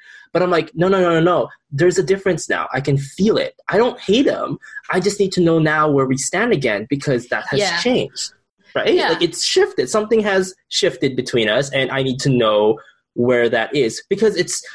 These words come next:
Speaker 1: well, I'm trying to figure that out, the conclusion. Like, why do we do that?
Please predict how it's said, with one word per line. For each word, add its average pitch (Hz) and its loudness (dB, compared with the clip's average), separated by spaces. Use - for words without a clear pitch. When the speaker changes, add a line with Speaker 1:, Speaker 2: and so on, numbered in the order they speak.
Speaker 1:
well, 185 2
I'm 185 0
trying 226 2
to 226 0
figure 180 2
that 143 2
out, 123 -2
the 135 -6
conclusion. 120 0
Like, 110 0
why 165 2
do 185 0
we 170 2
do 135 2
that? - -2